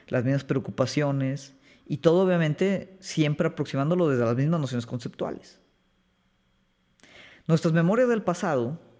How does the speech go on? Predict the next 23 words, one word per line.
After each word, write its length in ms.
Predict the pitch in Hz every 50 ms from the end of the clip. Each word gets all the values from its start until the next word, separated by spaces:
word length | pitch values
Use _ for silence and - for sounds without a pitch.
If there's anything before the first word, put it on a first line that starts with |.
| _ -
¿no? 200 | - 107 107 -
Rituales 800 | - 127 - - 135 127 131 131 127 127 127 120 117 - - -
de 100 | 117 113
la 120 | 113 113
niñez, 440 | 117 113 113 117 117 123 123 123 113
nostálgicas, 560 | 117 113 117 - 123 123 - - - 123 117
lo 100 | 113 107
que 80 | - -
sea, 320 | - - 110 113 107 104 - - - - - - - - - _ _ _ _ _ _
siempre 560 | - - - - 190 202 240 240 226 190 175
van 340 | 139 123 127 180 160 156 175
a 40 | 185
tener 260 | - 165 160 165 165
ese, 440 | 170 170 - 170 165 160 - - -
ese, 520 | 170 - - 175 170 165 156 117 - - - - - - - _ - - - - 117
eh, 320 | 117 107 101 95 92 - -
esa 240 | - 165 - 190 185
chispa 340 | 185 - 208 - - - 160
reaccionaria. 680 | - 147 143 - - 160 156 165 180 190 143 - - - - - _ _ _ _ _ _ _ _ _ _ _ _ _ _ _ _ _ _ _ _ _ - - -
Limitan 680 | 143 147 160 165 202 269 277 - 190 156 139 127 120 - - - - - - - - - - -
esa 220 | - 139 - 156 -
cadena 420 | - 123 131 131 127 127 127 120 - -
afectiva. 580 | 120 113 - - - - - - - - -